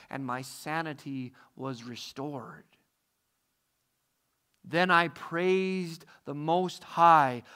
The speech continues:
I honored and glorified him who lives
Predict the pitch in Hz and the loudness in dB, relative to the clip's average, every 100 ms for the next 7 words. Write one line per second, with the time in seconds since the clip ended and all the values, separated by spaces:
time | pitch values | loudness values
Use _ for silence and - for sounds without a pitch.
0 | - - 165 - 190 220 233 202 160 135 | -2 2 2 4 8 8 8 4 -2 -4
1 | - - 165 156 143 165 214 247 233 - | -12 -8 -6 -6 -2 6 10 10 8 4
2 | 185 165 147 127 175 165 147 143 156 147 | 4 4 2 -4 -4 -2 -4 -6 -6 2
3 | 185 214 202 175 165 | 6 6 6 0 -10